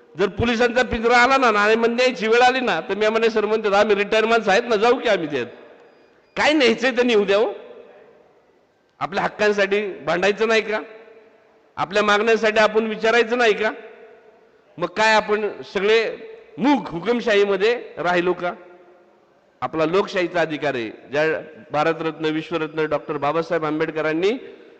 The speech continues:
ज्या घटनेमध्ये, रचनेमध्ये आपली शिक्षण व्यवस्था आहे, त्या शिक्षणाचं सार्वत्रिकरणाचं जे न्याय आहे, तो मिळवण्यासाठी आपण भांडतोय.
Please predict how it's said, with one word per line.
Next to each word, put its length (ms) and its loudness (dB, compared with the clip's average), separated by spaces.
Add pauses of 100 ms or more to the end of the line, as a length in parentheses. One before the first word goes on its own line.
(100)
ज्या 100 0
घटनेमध्ये, 960 2
रचनेमध्ये 760 2 (520)
आपली 260 -4
शिक्षण 380 -2
व्यवस्था 340 2
आहे, 140 2 (640)
त्या 120 0
शिक्षणाचं 760 0 (1040)
सार्वत्रिकरणाचं 800 2
जे 180 0
न्याय 300 4
आहे, 240 2
तो 380 -6
मिळवण्यासाठी 560 0
आपण 240 -2
भांडतोय. 420 0